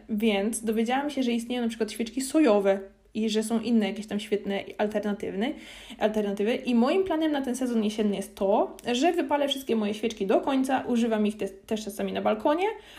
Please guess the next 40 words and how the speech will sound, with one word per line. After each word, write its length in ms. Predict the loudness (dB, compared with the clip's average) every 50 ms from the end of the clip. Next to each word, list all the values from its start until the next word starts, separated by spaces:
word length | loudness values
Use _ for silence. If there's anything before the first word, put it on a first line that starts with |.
| -16 -6 -2
a 100 | 0 2
potem 320 | 4 4 2 2 2 2 2
w 20 |
domu 220 | 4 4 4 2
będę 320 | 2 2 2 4 4 2 2
na 120 | 2 0
przykład 320 | -2 -4 -6 -8 -8 -8 -8
starała 340 | -4 -2 0 0 0 0
się 120 | 0 -2 -4
już 80 | -4
kupować 360 | -4 -4 -2 -2 0 0 -2 -2
takie 260 | -4 -4 -2 -2 0
z 80 | 0
lepszym 300 | 0 0 0 0 -2 -2
składem. 580 | -2 -2 2 2 2 4 2 -2 -6 -8 -10 -12 -8 -4
Więc 300 | -2 0 0 0 -2 -2
jeśli 160 | -6 -10 -8
ktoś 180 | -4 -2 0 0
będzie 200 | 2 2 0 0
chciał 200 | 0 0 2 2
mi 100 | 2 2
dać 140 | 0 -2 -4
taką, 340 | -4 -6 -6 -6 -6 -6
nie 120 | -6 -8 -8
wiem, 140 | -8 -8 -4
paczkę 320 | -4 -4 -4 -2 0 0
jesieniary, 580 | 0 0 -2 -4 -2 0 2 2 4 2 2 0 -4 -10 -16 -14 -8 -8
to 80 | -6
pamiętajcie, 520 | -4 -2 0 0 0 0 0 0 0 0 -2
że 60 | -2
przyjmuję 380 | -2 0 0 2 2 2 0
tylko 360 | 0 -2 -2 0 2 0 0 0 -4 -10 -6
eko 280 | -4 -4 0 0 0
świeczki. 520 | 0 0 0 -2 -2 -4 -6 -12 -14 -14 -12 -8 -8 -6 -6 -8 -10 -12 -18 -20 _ -20
<laughs> 680 | _ _ _ _ _ _ _ _ _ _ -6 -4 -2 0
Co 100 | 2 2
jest 120 | 2 2
jeszcze 180 | -2 -4 -2 0
w 80 | 0
ogóle 360 | 2 6 6 6 6 6 4